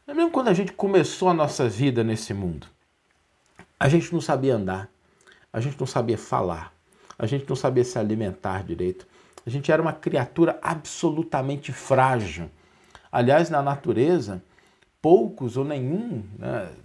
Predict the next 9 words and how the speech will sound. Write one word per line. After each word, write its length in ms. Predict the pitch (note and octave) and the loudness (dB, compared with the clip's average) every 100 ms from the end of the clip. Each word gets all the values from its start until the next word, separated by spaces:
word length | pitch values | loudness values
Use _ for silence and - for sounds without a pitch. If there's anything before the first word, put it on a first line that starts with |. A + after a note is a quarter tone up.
| _ | _
dos 260 | - G#2+ - | -12 -10 -8
filhotes 580 | - G#2+ A2+ D#3 - A2+ | -2 2 6 4 2 -6
são 180 | - A#2+ | -6 -2
tão 220 | - A3 | 0 -2
frágeis 720 | - - D3+ F#3+ G3+ B2+ G#2+ | -2 0 2 2 0 -2 -6
quanto 320 | - B2+ A#2 F#2+ | -2 -2 -2 -4
o 40 | |
ser 220 | - G2+ | -4 -4
humano. 360 | F2+ E2+ E2 | -2 -6 -8